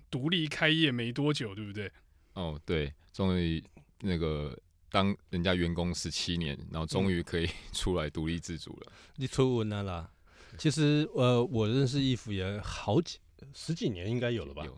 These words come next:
Speaker 3: 那，呃，他后来就是这个，这个顶车的这个，这个拿手绝活哦。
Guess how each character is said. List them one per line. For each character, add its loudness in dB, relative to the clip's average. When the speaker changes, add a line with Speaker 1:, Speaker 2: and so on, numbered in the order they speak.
Speaker 3:
那， 0
呃， -4
他 0
后 -2
来 -2
就 -2
是 -10
这 -6
个， -4
这 -6
个 -2
顶 -4
车 4
的 6
这 -2
个， -2
这 -4
个 -4
拿 0
手 -2
绝 -4
活 -2
哦。 -6